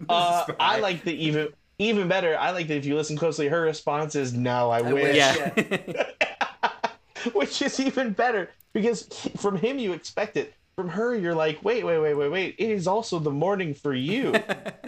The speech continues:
Speaker 2: Like
Speaker 1: It's, it's upstate New York. It's winter. No, no one's happy about it.
Speaker 3: No.
Speaker 1: Do you think we missed out on the, the window for, for Antonio Banderas to have his, like, Liam Neeson, like, John Wick, uh,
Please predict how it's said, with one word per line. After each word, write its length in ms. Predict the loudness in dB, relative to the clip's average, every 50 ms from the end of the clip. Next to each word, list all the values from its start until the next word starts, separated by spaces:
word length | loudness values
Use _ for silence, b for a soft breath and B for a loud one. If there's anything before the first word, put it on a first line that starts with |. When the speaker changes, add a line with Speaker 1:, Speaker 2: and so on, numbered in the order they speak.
| -8 -2
Speaker 2:
Like 200 | -2 0 0 -2 -4 -10 _ _ _ _ _ _ _ B B B B B B -20 B B
Speaker 1:
It's, 400 | -12 -10 -8 -8 -8 -8 -10 -12 -8 -6
it's 200 | -6 -6 -6 -6 -8
upstate 480 | -8 -8 -8 -6 -6 -4 -4 -4 -4
New 60 | -6 -6 -6
York. 340 | -4 -2 -2 -2 -2 -4 -6
It's 240 | -8 -10 -10 -10 -10
winter. 680 | -12 -10 -10 -10 -10 -8 -6 -4 -4 -4 -4 -6 -6 -8 -6
No, 180 | -6 -6 -4 -4
no 180 | -4 -2 -2 0
one's 220 | 0 -2 -2 -4
happy 320 | -4 -6 -6 -6 -6 -8
about 300 | -8 -6 -6 -6 -4 -6
it. 240 | -6 -8 -8 -10 -14
Speaker 3:
No. 400 | -14 -14 -12 -12 -12 -12 -14 -16 -18 _ _ _ _ _ _ _ _ _ _ _ _ -20 -20 -20 -20 -20 -20 -20 -20 -16
Speaker 1:
Do 100 | -14 -12
you 60 | -10
think 220 | -8 -10 -8 -8
we 100 | -8 -8 -4
missed 300 | -4 -4 -4 -4 -2 -2
out 200 | -2 -2 0 -2
on 180 | -2 -4 -4
the, 300 | -4 -4 -4 -6 -6 -8 -8
the 100 | -10 -8
window 480 | -8 -8 -10 -8 -6 -6 -4 -4 -6
for, 420 | -6 -6 -6 -6 -4 -4 -4 -6 -8
for 260 | -10 -10 -8 -8 -8
Antonio 560 | -8 -8 -10 -10 -10 -10 -10 -10 -10 -10 -10
Banderas 720 | -10 -10 -10 -10 -10 -8 -8 -6 -6 -4 -4 -6 -8 -8 -12
to 80 | -12 -10
have 240 | -8 -8 -8 -8
his, 300 | -8 -10 -10 -10 -12 -12
like, 200 | -12 -12 -12 -12 -12 -10
Liam 280 | -10 -8 -8 -8 -8
Neeson, 520 | -10 -10 -10 -10 -10 -10 -10 -10 -10 -12 -12
like, 220 | -12 -12 -12 -10
John 360 | -8 -6 -6 -6 -6 -6 -6 -6
Wick, 320 | -6 -6 -6 -8 -8 -8
uh, 400 | -6 -6 -4 -4 -4 -4 -4 -6